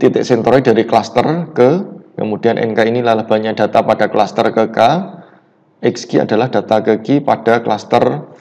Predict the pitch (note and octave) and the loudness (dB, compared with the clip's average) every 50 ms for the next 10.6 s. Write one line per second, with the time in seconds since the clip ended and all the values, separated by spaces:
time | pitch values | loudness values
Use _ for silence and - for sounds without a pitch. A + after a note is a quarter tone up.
0 | _ _ _ _ _ _ - A#2+ A#2 A#2 B2+ C#3+ D3+ - - - - _ _ _ | _ _ _ _ _ _ -2 2 2 2 2 0 -2 -6 -12 -18 -20 _ _ _
1 | - - G#2+ F#2 E2 E2 - - - _ _ _ _ _ _ _ - - - - | -4 -2 -2 -2 -2 -6 -14 -20 -20 _ _ _ _ _ _ _ -20 -20 -20 -20
2 | - - _ _ _ _ _ _ _ _ _ _ _ _ _ _ _ _ _ _ | -20 -20 _ _ _ _ _ _ _ _ _ _ _ _ _ _ _ _ _ _
3 | _ _ _ _ - A#2 A2+ G#2 - - - - - - - - A2+ - - B2 | _ _ _ _ 2 2 2 2 0 -4 -12 -18 -20 -10 -6 -4 -2 2 4 4
4 | C3+ C#3 C3+ E3 E3 E3+ E3 D#3 C#3+ - D3+ C#3+ C3+ - B2 A2+ A#2 A#2+ B2 B2+ | 4 4 4 2 2 2 2 2 2 2 0 0 2 2 2 4 6 6 6 6
5 | C#3 E3 F3 F3+ F3+ F3+ F3+ F3 E3+ C#3 C#3+ D3+ D3 C#3+ D3 C#3+ D3+ D#3+ D#3+ D#3+ | 8 8 8 6 6 4 4 2 0 0 0 2 2 4 4 4 4 4 2 0
6 | D#3+ E3 D#3+ D#3+ - - _ _ _ _ _ _ _ _ _ _ _ - C#3+ C#3 | -2 -4 -6 -8 -12 -16 _ _ _ _ _ _ _ _ _ _ _ 0 2 2
7 | - - - E3 D#3 D#3 - - - - - - _ _ - - - D3 C3+ B2 | 2 4 4 4 4 4 0 -8 -16 -18 -20 -20 _ _ -20 -8 -4 -2 0 2
8 | - C3 B2+ C3 C3+ B2+ - - - - - - - - - - - - - _ | 4 6 6 6 6 6 2 -2 -12 -16 -20 -20 -20 -18 -18 -18 -18 -20 -20 _
9 | _ _ _ - - B1 A#1+ - - - - - - - - - A1 A2 A2 A2+ | _ _ _ -14 -10 -10 -10 -10 -12 -14 -16 -16 -14 -12 -8 -8 -6 -4 -4 -4
10 | A2 G#2+ G2+ - - - - G#2+ G#2 G#2 - - | -4 -6 -6 -8 -8 -6 -6 -6 -6 -6 -8 -10